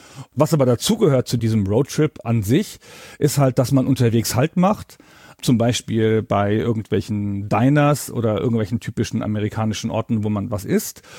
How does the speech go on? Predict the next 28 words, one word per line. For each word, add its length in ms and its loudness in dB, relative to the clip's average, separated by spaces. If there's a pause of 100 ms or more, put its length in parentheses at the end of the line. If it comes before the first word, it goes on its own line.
(180)
Und 320 2
man 260 4
macht 320 0
Halt 400 2 (320)
an 440 4
Roadside 600 0
Attractions. 640 -12
Und 120 -6
auch 100 -2
das 260 0
ist 140 -4
was, 200 0
wofür 260 -2
es 100 -4
kein 400 2 (260)
gutes 400 -2
deutsches 440 0
Wort 240 -2
gibt. 360 -4 (540)
Amerika 760 2
ist 380 -6
relativ 880 0
voll, 840 0
erscheint 420 0
es 100 -10
einem 260 0
von 200 -4
außen 580 -2